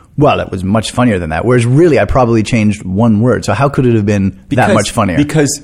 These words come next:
Speaker 2: because the art of tweeting is like the
Speaker 1: Ah,
Speaker 2: art of
Speaker 1: you just,
Speaker 2: haiku.
Speaker 1: you just put art and tweeting in the
Speaker 2: That's
Speaker 1: same
Speaker 2: right.
Speaker 1: sentence.
Speaker 2: It's like the art of haiku.
Speaker 1: <laughs> Mm-hmm.
Speaker 2: Each word is precise.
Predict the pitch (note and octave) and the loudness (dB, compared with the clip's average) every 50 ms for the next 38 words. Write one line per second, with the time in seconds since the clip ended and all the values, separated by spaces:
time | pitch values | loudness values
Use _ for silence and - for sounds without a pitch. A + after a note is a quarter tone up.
0 | - - - C3+ B2+ - - C#3 B2+ A#2+ A2+ G#2+ - - G#2+ A#2 - - A#2 C3 | -18 -10 -4 -4 -4 -2 0 -2 0 0 -2 -4 -6 -6 -6 -6 -4 0 0 0
1 | C#3+ C#3 - G2 - - - - E3 F3+ A#2 E2 D#2 D#2 E2 - - - - - | 0 0 -4 -8 -10 -2 -2 0 0 0 -2 -4 -6 -6 -10 -12 -16 -20 -20 -20
2 | - - - - - - A2+ G#2+ G#2+ G#2 G#2 G2+ G2+ G2 G2 G2 F#2+ F#2 - A2 | -20 -20 -20 -16 -4 -2 0 2 2 2 2 2 0 0 -2 -2 -4 -4 -2 0
3 | G#2+ G2+ G2+ G2+ G#2 G2+ G2+ - - - G2+ G#2+ A2+ A#2 A2 A#2+ A#2 A2+ F3 D3+ | 0 2 2 2 2 2 2 2 2 2 2 2 2 2 2 2 2 2 2 2
4 | G2 D#2+ D#2 - - - A#2+ A#2 A#2+ - - A2+ - G2+ G#2+ G2+ G2+ G2+ G2+ - | 2 0 -4 -10 -6 -2 0 0 0 2 0 0 2 2 0 2 2 0 -2 0
5 | - G#2+ G2+ G2 F#2+ F#2+ G2 F#2 - G2 F#2+ F#2 A#2+ F#2 F#2 - - A2 - - | 0 0 2 2 0 0 0 0 0 0 2 2 0 -2 -2 -4 -6 -6 -2 -2
6 | A#2 G#2 - A#2 A2+ - D3 A#2 A2 A#2+ A#2+ - - F#2 - - G#2 G2 F#2+ - | -2 -2 0 -2 -2 0 2 2 2 0 0 -4 -8 -8 -6 -4 -4 -4 -4 -4
7 | - - - B2 G#2+ F2 D#2+ - - - - - - - - B2+ A#2 A#2+ B2+ B2+ | -4 -2 0 2 2 0 -2 -6 -12 -18 -20 -20 -18 -6 -4 -2 0 2 2 2
8 | C3+ G#3+ G#3 - - B2+ A2+ G#2 F#2+ G2 F#2+ - - - G#2+ F#2+ - - - - | 2 2 0 0 0 0 0 0 0 -2 -4 -4 -6 -6 -6 -4 -6 -6 -2 -2
9 | A#2+ C3+ F3 G#3 - - - - | 0 0 0 -2 -4 -6 -8 -8